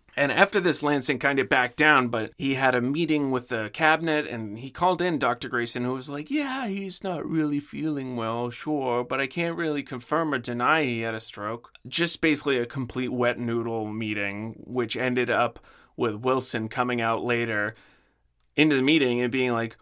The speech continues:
"Why are you all meeting with my doctor? And whose authority is it on?" Because he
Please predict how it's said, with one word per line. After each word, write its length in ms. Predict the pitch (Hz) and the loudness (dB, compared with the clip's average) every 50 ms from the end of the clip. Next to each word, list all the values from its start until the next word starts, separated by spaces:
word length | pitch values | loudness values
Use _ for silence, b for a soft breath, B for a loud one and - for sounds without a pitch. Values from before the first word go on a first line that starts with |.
| _ - | _ 4
"Why 240 | 151 160 175 165 135 | 8 10 10 10 10
are 120 | 123 127 | 8 4
you 220 | 127 123 127 127 | 4 4 6 6
all 240 | 127 131 123 120 120 | 8 8 8 8 6
meeting 340 | 117 120 123 123 123 117 117 | 4 2 2 2 2 2 2
with 180 | 120 117 110 113 | 0 -2 -2 0
my 200 | 120 110 113 110 | 0 0 0 0
doctor? 480 | 107 117 98 87 - - 110 104 104 | 0 -2 -2 -4 -6 -8 -8 -6 -6
And 80 | 104 104 | -2 2
whose 320 | - 160 180 165 131 131 | 4 4 4 4 2 0
authority 520 | 135 127 - 143 139 131 123 117 113 113 113 | -2 0 2 2 4 4 2 2 0 0 -2
is 180 | 113 107 104 | -2 -4 -4
it 100 | 110 107 | -4 -4
on?" 240 | 107 104 104 107 107 | -4 -2 -4 -4 -6
Because 280 | 104 104 - 120 107 - | -8 -10 -10 -10 -12 -8
he 300 | - - 170 220 208 | -6 -4 -4 -4 -6